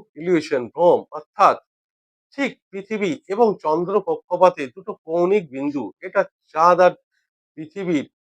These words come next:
দুটো অরবিটের মধ্যে আছে, কেন্দ্রবিন্দু। রাহু নেই, রাহু ভ্রম, রাহু ইলিউশন। কিন্তু রাহুর প্রভাব আমাদের জীবনে সব থেকে বেশি পড়ে, কারণ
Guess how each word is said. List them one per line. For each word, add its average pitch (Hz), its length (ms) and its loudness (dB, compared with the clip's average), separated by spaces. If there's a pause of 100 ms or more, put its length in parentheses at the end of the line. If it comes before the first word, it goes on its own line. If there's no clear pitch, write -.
(160)
দুটো 180 180 -2 (160)
অরবিটের 185 480 2
মধ্যে 139 300 -2
আছে, - 140 -18 (120)
কেন্দ্রবিন্দু। 175 680 0 (600)
রাহু 143 300 2 (120)
নেই, 180 180 6 (140)
রাহু 131 180 2 (160)
ভ্রম, 233 260 6 (120)
রাহু 143 200 0 (160)
ইলিউশন। 202 460 2 (1000)
কিন্তু 294 360 4 (220)
রাহুর 151 460 6 (180)
প্রভাব 226 380 8 (200)
আমাদের 202 280 4 (100)
জীবনে 185 260 -2 (200)
সব 240 140 4 (200)
থেকে 185 200 -2
বেশি 143 360 -6
পড়ে, 98 200 -10 (640)
কারণ 156 280 0